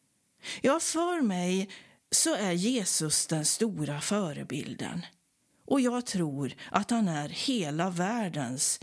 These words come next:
förebild. Han vill bli din och min vän. Helt igenom otrendkänslig, icke-tidsenlig och samtidigt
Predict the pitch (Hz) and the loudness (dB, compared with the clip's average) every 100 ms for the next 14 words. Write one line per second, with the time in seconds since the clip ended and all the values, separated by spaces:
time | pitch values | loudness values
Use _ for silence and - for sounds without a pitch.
0 | - - 190 139 131 131 107 69 - - | -6 -2 -2 -2 -6 -8 -8 -10 -14 -18
1 | _ _ _ _ _ _ _ _ _ _ | _ _ _ _ _ _ _ _ _ _
2 | _ _ _ _ _ - 269 320 208 175 | _ _ _ _ _ -2 0 2 2 2
3 | 180 180 - 175 175 156 160 160 190 262 | 0 -2 -2 0 0 0 -4 -2 2 2
4 | 247 185 147 - _ 247 220 143 147 175 | 2 0 -4 -10 _ 2 2 0 -2 -2
5 | 165 247 208 - - 175 - _ _ _ | -2 -4 -4 -8 -8 -8 -10 _ _ _
6 | _ _ _ _ _ - - - 339 339 | _ _ _ _ _ -12 -12 0 2 4
7 | 339 - 349 269 190 170 175 170 165 - | 0 2 2 4 2 2 2 2 -2 -8
8 | - 254 311 240 185 180 - 220 202 196 | -4 -2 0 0 0 2 0 2 2 2
9 | 190 - - 233 269 240 - 180 170 156 | 2 0 2 4 2 2 0 0 0 0
10 | - - - 285 330 - _ 196 196 - | -4 -10 0 0 0 -6 _ 0 0 0
11 | 302 226 - - 196 226 214 190 180 165 | 2 2 0 0 2 2 2 2 0 0
12 | - - 220 220 262 247 165 - - 190 | -4 -2 0 2 2 2 0 0 0 0
13 | 156 147 143 143 - | 0 -2 -4 -4 -6